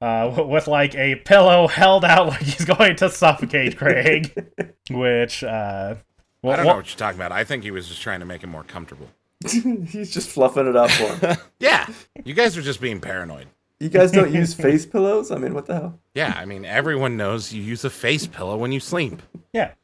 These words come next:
Speaker 3: You should have about nine pillows, and at least one of them is for your face.
Speaker 2: <laughs> Pressed very tightly up against it to go along with the, the tightly tucked in sheets, you know? You pull it nice and taut a-, across your face.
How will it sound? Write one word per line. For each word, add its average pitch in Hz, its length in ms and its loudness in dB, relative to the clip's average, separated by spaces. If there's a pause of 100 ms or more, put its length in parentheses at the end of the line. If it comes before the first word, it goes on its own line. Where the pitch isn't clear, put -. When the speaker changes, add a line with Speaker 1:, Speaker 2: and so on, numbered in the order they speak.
(240)
Speaker 3:
You 120 80 -10
should 120 160 -6
have 143 160 0
about 135 240 -2
nine 123 400 2
pillows, 123 440 -2
and 127 80 -6
at 123 100 -6
least 135 180 -6
one 113 220 -6
of 139 60 -4
them 135 180 -6
is 143 100 -10
for 147 140 -6
your 165 100 -2
face. 180 580 -4
Speaker 2:
<laughs> - 80 -20
Pressed 151 360 2
very 135 340 2
tightly 123 460 0
up 117 160 -4
against - 340 -10
it - 180 -12 (200)
to 143 100 -4
go 139 220 8
along 135 300 6
with 135 160 0
the, 135 120 0
the 131 260 0
tightly 127 440 0
tucked 135 260 -2
in 147 140 -4
sheets, - 440 -10
you 113 60 -8
know? 113 220 -10 (160)
You 123 100 -8
pull 160 260 2
it 160 200 -6
nice 147 280 0
and 143 160 -6
taut 143 460 0
a-, 113 120 -10 (120)
across 127 400 -6
your - 80 -16
face. 143 400 -8